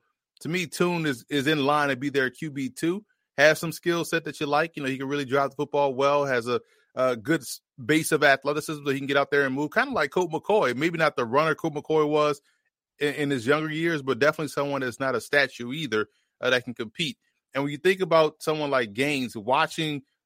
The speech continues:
Zach Charbonnet, you kinda draw your eyes toward Gaines and what he was doing up front. Very good interior offensive lineman, continues to stockpile that depth. And someone like Contrell Clark, another guy that they got out of Louisville,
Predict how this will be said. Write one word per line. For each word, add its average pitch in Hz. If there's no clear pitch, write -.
Zach 147
Charbonnet, 135
you 117
kinda 139
draw 135
your 127
eyes 135
toward 135
Gaines 131
and 117
what 120
he 139
was 123
doing 131
up 131
front. 131
Very 156
good 156
interior 151
offensive 139
lineman, 131
continues 160
to 139
stockpile 135
that 113
depth. 135
And 127
someone 160
like 135
Contrell 139
Clark, 160
another 151
guy 127
that -
they 147
got 131
out 120
of 117
Louisville, 127